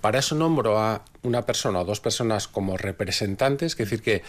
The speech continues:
si tenéis alguna duda, aparte de tener en cuenta el documento, hablar con esta persona que me conoce y va a ser mi voz en ese momento, ¿no? Por lo tanto, hay cosas más o menos fáciles y otras cosas interpretables que ayuda,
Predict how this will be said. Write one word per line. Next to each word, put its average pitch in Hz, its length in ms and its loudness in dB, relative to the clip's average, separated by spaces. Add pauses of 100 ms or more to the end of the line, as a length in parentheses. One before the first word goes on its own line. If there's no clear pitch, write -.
(280)
si - 160 0
tenéis 135 280 0
alguna 147 280 4
duda, 165 380 0 (100)
aparte 101 420 -2
de 104 140 -2
tener 113 340 0
en 113 80 2
cuenta 120 220 2
el 120 60 4
documento, 123 540 0
hablar 113 300 2
con 117 120 0
esta 113 220 0
persona 123 380 -2
que 101 120 -4
me 90 180 0
conoce 113 580 0
y 107 120 0
va 113 100 2
a - 20 0
ser 110 160 -2
mi 101 160 0
voz 104 220 0
en 87 100 0
ese 87 180 -6
momento, 78 380 -8
¿no? 131 140 -4 (500)
Por 110 120 2
lo 107 100 2
tanto, 113 240 2
hay 101 80 0
cosas - 400 -2 (160)
más 98 260 -4
o 110 40 0
menos 113 200 2
fáciles 139 320 0
y 107 40 4
otras 107 260 0
cosas 135 340 0
interpretables 113 800 0
que - 160 -2
ayuda, 104 480 0